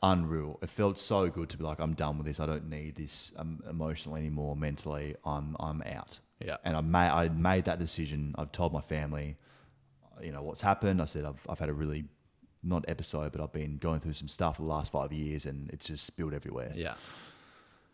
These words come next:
Speaker 1: So I made a decision to quit, and then I had one more chat with the club, and for some reason, I'm back in. <laughs>
Speaker 2: Did you play a game with them, or that was all pre-season?
Speaker 1: Yeah, it was all pre-season. So I,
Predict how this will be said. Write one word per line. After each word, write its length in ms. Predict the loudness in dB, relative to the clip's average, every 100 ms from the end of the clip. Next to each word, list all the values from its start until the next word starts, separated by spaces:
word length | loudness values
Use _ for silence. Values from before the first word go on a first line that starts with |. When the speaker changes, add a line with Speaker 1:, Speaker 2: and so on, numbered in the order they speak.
| _ _ -2
Speaker 1:
So 120 | 2
I 40 |
made 180 | 8 8
a 80 | 8
decision 300 | 6 2 2
to 60 | 0
quit, 320 | 0 -2 -2 -10 _ 0
and 100 | 2
then 520 | 4 2 0 -2 -6 _ _ _ _ _ _ _ _ _ _ -2
I 60 | 2
had 160 | 6
one 140 | 8 8
more 160 | 8
chat 240 | 4 2 0
with 80 |
the 60 | -2
club, 440 | 0 4 4 2 -4 -4
and 460 | -2 0 0 -2 -4
for 180 | -6 -2
some 380 | 4 6 6 6
reason, 640 | 2 2 0 0 -2 -6 _ _ _ _ _ -2
I'm 120 | 0
back 200 | 0 -4
in. 140 | -8 -10 -16 -18 -18 -6
<laughs> 840 | -2 0 -2 -6 -10 -14 -16 -4 4
Speaker 2:
Did 140 | 6
you 60 | 8
play 400 | 10 12 10 6 -2
a 40 |
game 540 | 0 2 2 0 0 2
with 220 | 0 2
them, 200 | -2 2
or 240 | 4 6
that 140 | 4 2
was 100 | 0
all 120 | 0
pre-season? 520 | -2 -2 -2 -2 0
Speaker 1:
Yeah, 100 | 4
it 20 |
was 100 | 8 8
all 100 | 8
pre-season. 540 | 8 6 6 4 2
So 120 | 4
I, 200 | 6 8